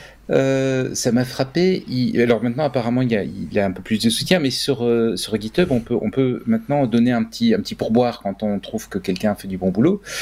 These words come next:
Euh, un des, une des personnes qui maintenait log four j, il reçoit cent dollars par mois pour la maintenance de ce truc. Et donc, je sais pas si vous imaginez ce machin utilisé par,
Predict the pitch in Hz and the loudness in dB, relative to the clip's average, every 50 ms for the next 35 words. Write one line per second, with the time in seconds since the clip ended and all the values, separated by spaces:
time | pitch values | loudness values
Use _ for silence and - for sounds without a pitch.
0 | - - - - - - - 110 - - - 151 160 160 135 135 147 139 131 131 | -8 -10 -12 -6 0 2 2 2 2 0 0 0 0 0 0 2 2 4 4 4
1 | 127 123 117 - - - 143 147 139 135 135 - 117 - - - 139 135 123 127 | 4 4 2 0 0 0 2 4 4 2 2 0 -4 -4 -2 0 0 0 0 0
2 | - - 104 107 107 - - 123 120 104 - 110 220 - - - - 196 95 - | 0 0 2 2 2 2 2 2 2 2 2 0 -2 -4 -4 -4 -4 -4 -2 -2
3 | 139 175 196 - - - - 98 - - - 104 101 104 - - - 156 147 - | 0 0 0 -2 -4 -8 -10 -8 -8 -8 -2 -2 0 0 0 0 0 0 0 0
4 | - - - - - - - 170 180 196 190 - - 95 95 131 131 123 131 131 | -2 -2 -2 0 0 0 2 2 2 0 0 -4 -10 -2 0 0 0 2 -2 -2
5 | 127 123 117 - - _ _ _ _ _ _ _ _ _ _ _ _ _ - 98 | -4 -6 -8 -10 -18 _ _ _ _ _ _ _ _ _ _ _ _ _ -4 -2
6 | 87 101 104 110 117 139 170 190 220 - - _ _ - _ _ _ _ _ _ | 0 2 2 4 4 2 2 0 -2 -4 -10 _ _ -20 _ _ _ _ _ _
7 | _ _ _ _ - - - 110 107 104 107 120 127 131 - 143 151 151 139 - | _ _ _ _ -2 0 2 2 2 2 0 0 0 -2 -2 -4 -2 -2 -2 -4
8 | 123 120 - - - - 117 113 - - - - - - - - - - - - | -4 -6 -6 -6 -4 -4 -4 -4 -4 -10 -16 -18 -20 -20 -20 -20 -12 -4 0 2
9 | 127 135 131 131 - - - 117 131 143 - - 127 127 110 107 127 135 139 139 | 2 2 0 -2 -6 -8 -2 0 0 0 0 -2 -2 -2 0 2 2 2 2 2
10 | 120 123 131 135 135 131 113 - 120 127 - - 143 135 127 120 - 117 113 110 | 2 2 2 2 4 2 2 2 2 2 2 2 2 2 2 2 2 2 2 2
11 | 107 107 117 120 117 - 101 92 - - | 4 4 2 2 2 0 -2 -2 -4 -10